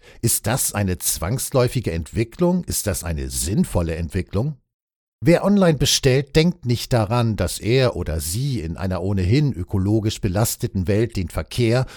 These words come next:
und meistens den Autoverkehr vermehrt.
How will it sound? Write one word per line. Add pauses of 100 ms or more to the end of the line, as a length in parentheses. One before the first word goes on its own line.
(120)
und
meistens
den
Autoverkehr
vermehrt.